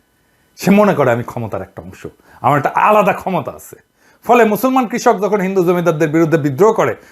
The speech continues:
তার মনে তখন এই ব্যবস্থা উচ্ছেদের স্বপ্ন থাকে, স্বপ্ন থাকে নতুন রাষ্ট্রের। এই রাষ্ট্রের স্বপ্নই তাকে দেখাইছিল পাকিস্তান, দেখাইছিল জিন্নাহ। ফলে পূর্ববঙ্গের মুসলমান এই পাকিস্তানের পক্ষে দাঁড়ায়।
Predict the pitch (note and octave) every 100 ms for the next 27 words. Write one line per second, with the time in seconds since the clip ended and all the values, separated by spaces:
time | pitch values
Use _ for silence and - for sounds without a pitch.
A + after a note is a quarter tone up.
0 | _ - D#3+ F3+ G#3+ G#3+ F#3 G3 D#3 E3
1 | E3+ - F3+ - F3+ F3+ - G3 F3+ B2+
2 | G#2+ F#2+ - - - A3 G#3 F#3 D#3+ D3
3 | C#3+ D3 B2 A2 - - F#2 F2+ _ _
4 | _ _ _ _ - G#3 G#3+ G#3 A#3 G#3
5 | B3+ B3 C4+ G#3 B2+ _ _ C3+ C3+ B2+
6 | A#2+ A#2 - G#2+ F2+ F#2+ G2 - - -
7 | _ _ _ _ _ - A2 A2+ A#2 G2+
8 | F#2+ B2+ G#2+ F2+ - _ _ _ _ -
9 | G3 F#3+ A3 G#3 G3 F#3+ F3+ - F#3+ G#3+
10 | A3 G#3 C#3 C3+ C#3+ B2 - - G#2+ -
11 | -